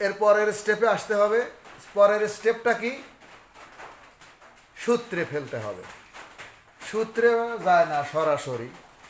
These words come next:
সুতরাং সূত্রের সাথেই যোগ বিয়োগ করে এই উৎপাদকটার সমাধান করতে হবে।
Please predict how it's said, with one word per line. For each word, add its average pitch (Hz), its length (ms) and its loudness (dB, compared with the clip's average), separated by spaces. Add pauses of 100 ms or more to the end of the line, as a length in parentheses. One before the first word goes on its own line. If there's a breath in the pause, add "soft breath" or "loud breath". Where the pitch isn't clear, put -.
সুতরাং 180 400 2 (1400)
সূত্রের 208 460 -4
সাথেই 214 480 4
যোগ 208 340 6 (140)
বিয়োগ 170 360 0
করে 180 340 0 (840)
এই 170 280 -6 (400)
উৎপাদকটার 170 800 -4 (300)
সমাধান 165 420 -2
করতে 120 240 -10
হবে। 95 220 -12